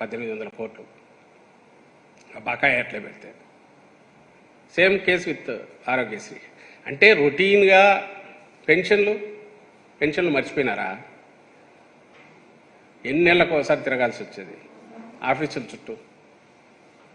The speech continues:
బహుశా ఇప్పుడు అరవై, డెబ్బై ఏళ్ళు దాటిన వాళ్ళకి తెలుస్తుంటుంది అప్పుడు తిరిగిన వాళ్ళకు. అప్పుడు ఇంకా కొత్తగా పెన్షన్ రాని వాళ్ళకి తెలుస్తుంది. అప్పుడు, అప్పటికే వచ్చిన వాళ్ళకి తెలుస్తుంది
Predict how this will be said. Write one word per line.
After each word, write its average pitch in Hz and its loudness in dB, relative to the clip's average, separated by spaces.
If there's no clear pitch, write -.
బహుశా 147 0
ఇప్పుడు 143 2
అరవై, 135 0
డెబ్బై 131 0
ఏళ్ళు 135 0
దాటిన 127 0
వాళ్ళకి 139 -4
తెలుస్తుంటుంది 113 -8
అప్పుడు 98 -16
తిరిగిన 107 -12
వాళ్ళకు. - -16
అప్పుడు 117 -12
ఇంకా 117 -4
కొత్తగా 117 -6
పెన్షన్ 104 -12
రాని 95 -10
వాళ్ళకి 104 -14
తెలుస్తుంది. 107 -8
అప్పుడు, 127 -6
అప్పటికే 151 -6
వచ్చిన 143 -2
వాళ్ళకి 135 -4
తెలుస్తుంది 107 -10